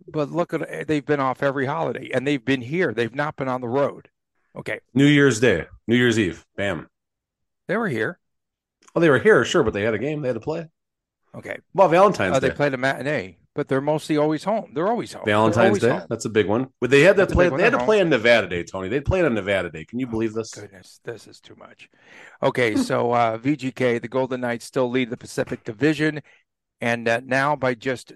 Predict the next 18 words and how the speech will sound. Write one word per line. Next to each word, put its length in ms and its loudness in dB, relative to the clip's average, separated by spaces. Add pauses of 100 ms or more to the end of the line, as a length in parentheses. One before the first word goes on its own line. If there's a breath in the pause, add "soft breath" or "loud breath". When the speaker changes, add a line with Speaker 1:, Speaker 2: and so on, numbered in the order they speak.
Speaker 1:
two 220 -6
points 500 -2
over 340 -2
Edmonton. 600 -6 (480)
The 60 -10
Golden 360 0
Knights 300 -4
will 100 -6
be 140 -8
playing 360 -4
the 120 -4
home 280 -2
and 80 -8
home 340 -2
this 240 -4
week 320 -4 (340)
with 380 -4
Seattle, 680 -2